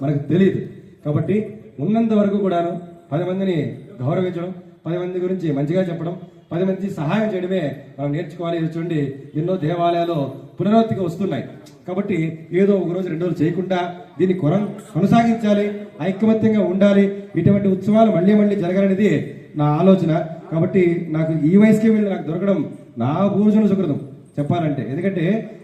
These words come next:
ఈ కాలంలో చిన్న చిన్న పిల్లలు ఏదైనా స-, సంపాదన చేసుకునే కాలాలు. కానీ నేను మొన్న ఒకటి చేశాను, చెప్పాను సార్ కూడాను. ఒకటిన్నర కోటి ఒక అమ్మాయి కారు మన కొనింది, ఇంకా అమ్మాయి బీటెక్ చేసుకుని ఫైనల్ ఇయర్ అయింది అంతే. ఏంటికో తెలియదు ఒకటిన్నర కోటి ఆ బాబు కారు. నేను అప్పుడు ఏం చెప్పానంటే,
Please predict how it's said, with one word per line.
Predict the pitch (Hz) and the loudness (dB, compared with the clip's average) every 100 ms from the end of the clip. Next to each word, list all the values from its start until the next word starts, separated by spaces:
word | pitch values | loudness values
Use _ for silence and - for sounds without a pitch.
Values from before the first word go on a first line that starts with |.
| - | -6
ఈ | 135 | -4
కాలంలో | 143 160 202 208 196 | -2 -2 0 0 0
చిన్న | 165 165 | -2 -4
చిన్న | 196 | -2
పిల్లలు | 190 196 156 | 0 0 -2
ఏదైనా | 170 196 | -4 -4
స-, | 185 175 - 156 | -6 -10 -10 -8
సంపాదన | 151 202 196 | -2 -2 -2
చేసుకునే | 190 - 190 | -4 0 -2
కాలాలు. | 180 - 190 170 - - - - | 0 0 2 0 -2 -12 -20 -8
కానీ | 143 170 226 226 - - | -4 -2 -2 -6 -12 -6
నేను | 147 156 | -2 0
మొన్న | 151 156 | 0 -2
ఒకటి | 143 165 | -2 -4
చేశాను, | 185 185 127 | -4 -4 -2
చెప్పాను | 147 165 175 | -2 0 2
సార్ | 147 156 | 0 -2
కూడాను. | 165 143 110 - - - - | -2 -2 -4 -8 -18 -14 -6
ఒకటిన్నర | 139 180 196 185 | -4 0 2 2
కోటి | 185 - 208 190 143 | 2 2 4 4 0
ఒక | 143 | -2
అమ్మాయి | 147 170 | -4 -4
కారు | 156 156 160 120 135 | -2 0 0 -2 -2
మన | 135 | 0
కొనింది, | 139 156 123 101 | 2 0 0 -4
ఇంకా | 160 165 | -6 -4
అమ్మాయి | 160 160 165 | -2 0 2
బీటెక్ | 143 160 143 | 4 4 4
చేసుకుని | 139 139 151 | 2 2 -4
ఫైనల్ | 143 131 143 | -4 -2 0
ఇయర్ | 131 | 0
అయింది | 117 104 | -2 -4
అంతే. | 104 104 - - - _ - | -8 -12 -16 -20 -20 _ -4
ఏంటికో | 143 170 185 | -2 0 0
తెలియదు | 151 147 | 0 0
ఒకటిన్నర | 131 127 127 | -2 -4 -6
కోటి | 139 | -6
ఆ | 127 | -4
బాబు | 117 120 | -6 -6
కారు. | - 110 | -6 -8
నేను | 101 - - 139 135 | -8 -14 -12 -8 -6
అప్పుడు | 147 | -4
ఏం | 151 | -4
చెప్పానంటే, | 165 151 143 170 139 - - | -4 -4 -4 -2 -4 -6 -12